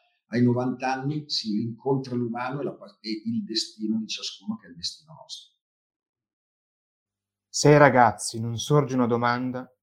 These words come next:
Speaker 2: è inutile che stai lì. Le nostre spiegazioni non serviranno a niente, racconta nel libro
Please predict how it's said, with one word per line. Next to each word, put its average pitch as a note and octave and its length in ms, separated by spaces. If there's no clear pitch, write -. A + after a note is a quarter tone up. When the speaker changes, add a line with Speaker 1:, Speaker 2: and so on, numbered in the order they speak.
Speaker 2:
è - 80
inutile C#3 420
che A#2+ 140
stai A2+ 340
lì. F#2 240
Le B2 80
nostre D3+ 260
spiegazioni C3 600
non A2+ 160
serviranno B2+ 600
a B2+ 40
niente, G#2+ 480
racconta B2+ 480
nel A2+ 180
libro A#2 520